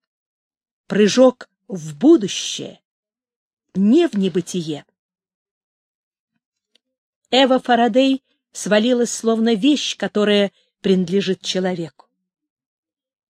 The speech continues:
Ветер вынес теперь оконные занавески на сцену,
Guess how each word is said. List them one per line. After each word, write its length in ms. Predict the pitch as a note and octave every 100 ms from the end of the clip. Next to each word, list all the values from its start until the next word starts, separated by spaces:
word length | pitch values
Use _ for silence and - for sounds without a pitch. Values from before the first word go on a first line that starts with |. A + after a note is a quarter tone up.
| _
Ветер 440 | G#3 F#3 F4 - B3+
вынес 400 | A3+ C#4+ A#3+ -
теперь 400 | - G3+ G#3 F#3 _ _ _
оконные 560 | G3 - B3 G#3 F#3+
занавески 580 | F3+ F3 F3 F3+ F3 -
на 140 | E3 D3+
сцену, 600 | - _ C4+ D#4 C4+